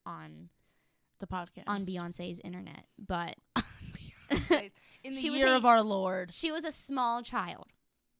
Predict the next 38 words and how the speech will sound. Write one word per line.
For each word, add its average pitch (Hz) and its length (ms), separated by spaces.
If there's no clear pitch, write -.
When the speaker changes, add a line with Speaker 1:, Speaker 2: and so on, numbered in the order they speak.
Speaker 1:
which 320 160
is - 180
crazy 294 440
that 214 100
this 285 100
woman 302 160
has 294 100
been 247 140
coaching 302 260
basketball 294 380
for 220 100
that 196 140
long. 185 240
But 240 260
Vanderveer 370 400
has 339 120
been 269 140
coaching 214 320
Stanford 302 560
for 233 120
the 214 60
past - 460
thirty-seven 269 720
seasons, 175 580
so 240 160
she's 233 160
in 233 140
her 233 120
thirty-eighth 269 640
season 202 300
with 190 140
Stanford. 175 640
Speaker 2:
Wow. 180 680
Speaker 1:
Her - 140
forty-fifth 254 580
season 196 360
overall. 175 480
Speaker 2:
Wow. 185 280